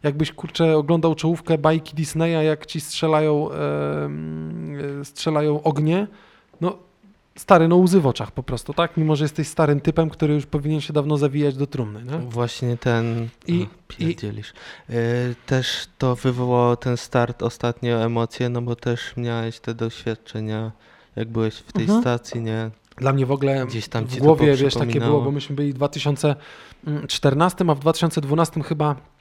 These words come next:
Speaker 1: Columbia, tak? Czy Atlantis?
Speaker 2: No ostatni, no.
Speaker 1: Chyba Columbia albo Atlantis, tak? Któryś z tych dwóch?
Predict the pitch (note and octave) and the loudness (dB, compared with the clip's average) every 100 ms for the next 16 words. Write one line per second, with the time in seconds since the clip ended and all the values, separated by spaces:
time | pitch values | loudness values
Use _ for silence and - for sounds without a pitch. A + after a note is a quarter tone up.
0 | _ _ _ _ - - C#3 D3 D3 A2+ | _ _ _ _ -18 -2 2 4 4 0
1 | A2 D3+ - C#3 B2+ C3+ C#3 D3+ E3 A3+ | 0 -2 -2 -4 -4 -4 -4 -2 -2 -4
2 | - _ _ - - C3 C3+ - A#2 - | -10 _ _ -20 -6 0 0 0 -4 -4
3 | A2+ B2 D3 - - D3+ - E3 G3 F3+ | -4 -2 -4 -10 -6 -4 0 2 4 4
4 | D#3 D3+ - B2+ - - D#3 - D3+ C#3 | 6 4 2 -2 -4 -6 -6 -4 -4 -4
5 | - C3 C#3+ G#3 | -4 -6 -2 -4